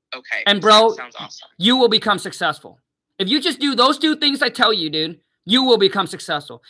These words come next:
Speaker 2: And if you, the earlier, the earlier you start, bro, the sooner you become a millionaire and become free.
Speaker 1: Incredible.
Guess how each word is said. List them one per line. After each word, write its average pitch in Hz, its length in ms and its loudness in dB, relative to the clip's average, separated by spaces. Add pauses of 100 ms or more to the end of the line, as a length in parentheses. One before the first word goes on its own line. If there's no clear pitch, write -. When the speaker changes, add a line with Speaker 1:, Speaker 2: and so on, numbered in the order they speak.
(120)
Speaker 2:
And 208 100 0
if 208 80 0
you, 254 120 -4
the - 180 2
earlier, 330 500 6
the 214 200 -2
earlier 254 600 4 (200)
you 254 220 4
start, 285 460 4
bro, 175 380 0 (1080)
the 208 100 2
sooner 285 460 0
you 190 180 -6
become 226 300 -2
a 208 40 0
millionaire 214 500 -2
and 170 100 -6
become 190 240 -4
free. 127 360 -8 (1400)
Speaker 1:
Incredible. 117 520 -14